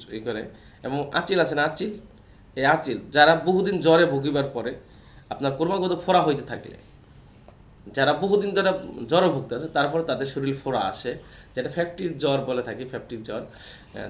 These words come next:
তাদের ঘা হইতে থাকে, আপনারা অ্যাসিড ফসফরাস তখন দেখতে পারেন। তার সাথে আপনার যেটা ব্যবহার, আহ, জানতে হবে সেটা হলো অবসাদ, অবসন্নতা বাধ্যতামূলক, এবং তারা যে দ্রুত বেড়ে উঠছে কিনা এই রোগীটা, এটা বার্ধক্য করতে হবে।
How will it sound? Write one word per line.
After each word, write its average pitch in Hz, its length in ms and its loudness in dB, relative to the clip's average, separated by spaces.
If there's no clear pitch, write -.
তাদের 117 200 -2
ঘা 147 260 6
হইতে 151 180 -2
থাকে, 120 360 -8
আপনারা 151 280 -4
অ্যাসিড 139 240 -4
ফসফরাস 135 320 -8
তখন 139 220 -8
দেখতে 120 260 -8
পারেন। 151 180 -4
তার 156 160 -2
সাথে 170 320 -2
আপনার 139 280 -4
যেটা 143 240 0
ব্যবহার, 139 400 -2
আহ, 117 280 -6
জানতে 147 260 -2
হবে 160 120 -4
সেটা 143 180 -6
হলো 147 120 -2
অবসাদ, 139 440 0
অবসন্নতা 156 680 -2
বাধ্যতামূলক, 156 640 0
এবং 165 260 -2
তারা 135 220 0
যে 160 140 0
দ্রুত 143 360 -6
বেড়ে 139 220 -2
উঠছে 117 240 -6
কিনা 147 120 -2
এই 156 60 4
রোগীটা, 147 380 -4
এটা - 120 -8
বার্ধক্য 139 420 -2
করতে 110 240 -12
হবে। - 180 -16